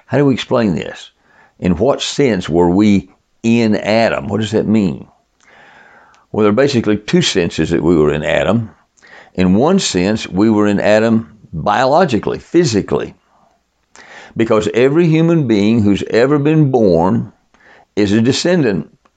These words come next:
of our all common ancestor, our forefather Adam, all of us. <laughs> So in that sense, we were all in Adam.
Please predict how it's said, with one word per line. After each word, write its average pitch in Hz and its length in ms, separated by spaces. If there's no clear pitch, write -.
of 95 120
our 101 160
all 95 360
common 117 340
ancestor, 156 640
our 90 120
forefather 127 540
Adam, 175 320
all 135 180
of 131 100
us. - 360
<laughs> - 80
So 95 200
in 98 100
that 156 200
sense, 120 480
we 107 300
were 131 200
all 113 540
in 120 480
Adam. 160 420